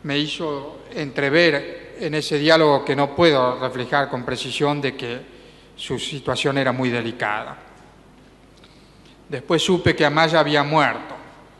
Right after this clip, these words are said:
Lo supe porque al cabo de diez o quince días, no, no recuerdo cuán, nuestras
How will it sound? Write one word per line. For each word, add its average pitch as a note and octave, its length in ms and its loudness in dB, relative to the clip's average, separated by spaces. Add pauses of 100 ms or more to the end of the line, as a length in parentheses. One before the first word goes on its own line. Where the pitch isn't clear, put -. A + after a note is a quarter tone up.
(500)
Lo B2 120 -8
supe E3 320 -2
porque D3 300 0
al C3+ 120 -2
cabo D#3 320 6
de C3 160 0
diez D#3 400 2
o B2+ 140 -2
quince D3 340 -2
días, C#3+ 320 2
no, C3+ 360 -2
no D3+ 100 -8
recuerdo C#3 480 -4
cuán, D#3+ 320 0 (720)
nuestras C3+ 500 -4